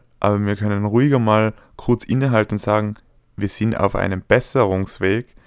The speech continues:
ähnlich wie bei diesem Inkubator, wir sind noch nicht am Ziel angekommen,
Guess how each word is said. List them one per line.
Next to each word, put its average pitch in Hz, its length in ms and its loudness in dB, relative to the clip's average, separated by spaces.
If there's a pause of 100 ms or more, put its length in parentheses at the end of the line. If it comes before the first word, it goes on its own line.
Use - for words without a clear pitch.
(140)
ähnlich 107 300 -2
wie 104 60 -4
bei 95 120 -6
diesem 95 280 -4
Inkubator, 101 680 2 (400)
wir 104 100 0
sind 107 160 0
noch 101 100 2
nicht 120 300 4
am 107 200 2
Ziel 113 240 -2
angekommen, 120 680 0